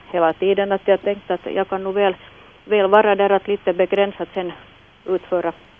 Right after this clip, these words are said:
en del uppgifter, men att sen i slutet av mars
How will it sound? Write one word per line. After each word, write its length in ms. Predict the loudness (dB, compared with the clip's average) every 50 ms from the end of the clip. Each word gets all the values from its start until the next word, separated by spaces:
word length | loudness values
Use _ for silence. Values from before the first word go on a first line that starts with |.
| _ _ -20 -20 _ _ _ _ _ -18 -8
en 200 | -6 -4 -4 -2
del 180 | -2 0 2 2
uppgifter, 520 | 0 2 2 0 0 0 -2 -2 -2 -2
men 160 | -2 -2 -4
att 100 | -4 -6 -6 -12 -20 -20 -20 -20 -20 -20 -20 _ -10
sen 140 | -6 -4 -4
i 60 | -4
slutet 360 | 0 2 2 2 2 2 2
av 200 | 4 4 4 2 -4 -14 -20 -18 -6
mars 300 | -2 0 0 0 0